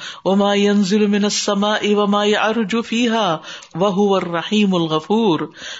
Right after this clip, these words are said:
وہ جانتا ہے جو کچھ زمین میں داخل ہوتا ہے اور جو اس سے نکلتا ہے، جو آسمان سے اترتا ہے، جو اس میں چڑھتا ہے، اور وہی نہایت رحم والا، بے حد بخشنے والا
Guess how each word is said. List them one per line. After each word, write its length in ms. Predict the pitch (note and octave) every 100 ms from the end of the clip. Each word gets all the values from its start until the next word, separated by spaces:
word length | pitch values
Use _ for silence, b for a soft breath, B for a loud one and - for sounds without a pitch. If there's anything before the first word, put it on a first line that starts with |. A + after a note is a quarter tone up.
| B
وہ 120 | E4+
جانتا 400 | D#4+ D#4 D#4 D#4
ہے 180 | D#4+ D#4
جو 160 | A#3+ C4+
کچھ 160 | C#4+
زمین 420 | B3 A#3+ C4 D#4+ E4+
میں 80 |
داخل 360 | C#4 A#3 A#3 A#3
ہوتا 360 | F#3+ F3 D#3+ D#3
ہے 80 | F#3+ B B B
اور 120 | C4+
جو 200 | C4+ E4
اس 120 | E4+ E4
سے 160 | F#4
نکلتا 540 | E4+ E4 A#3+ A3 F#3+ F3
ہے، 60 | E3+ B B
جو 140 | G#3+ D4+
آسمان 460 | C#4+ C#4+ C#4+ E4
سے 120 | F4
اترتا 580 | F4 C#4+ B3+ A#3+ - G#3+
ہے، 80 | F#3+ - B B B
جو 180 | C4+
اس 200 | E4 -
میں 100 | F4
چڑھتا 460 | F4 D4+ C4 A#3 G3
ہے، 120 | F#3 - B B
اور 140 | A#3
وہی 300 | A3 A3+ A#3
نہایت 420 | B3 G#3 F#3+ G3+ F#3
رحم 360 | F3 G3 F#3
والا، 380 | D#3+ D#3+ D#3 C#3+
بے 240 | C#3+ F#3+ F#3
حد 100 | G3
بخشنے 440 | E3 C3+ - F3+
والا 300 | D#3 C#3 D3